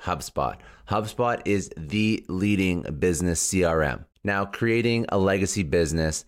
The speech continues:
starts with investing in sustainable, scalable tools. HubSpot is the number one C R M for starting, growing, and scaling businesses.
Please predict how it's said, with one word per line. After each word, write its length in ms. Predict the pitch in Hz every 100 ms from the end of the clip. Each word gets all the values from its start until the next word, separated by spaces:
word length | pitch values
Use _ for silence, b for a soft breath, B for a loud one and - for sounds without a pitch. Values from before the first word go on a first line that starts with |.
| b -
starts 640 | - - 101 90 92 -
with 280 | - 87 -
investing 560 | 82 73 82 - 87 64
in 160 | 80
sustainable, 960 | - 78 - - 95 95 87 92 90 - -
scalable 880 | - - 85 80 76 73 78 73 - -
tools. 520 | - 78 - - - _ _
HubSpot 460 | 101 107 - 123 -
is 360 | 110 98 82 76
the 320 | 113 117 95
number 400 | 101 104 101 101
one 260 | 95 90 85
C 240 | - 98
R 180 | 92 87
M 260 | 85 87
for 420 | - - 95 92 85
starting, 480 | - 101 98 98
growing, 380 | 87 92 87 87
and 120 | 82
scaling 600 | - - 92 90 85 80
businesses. 680 | 71 78 71 67 53 -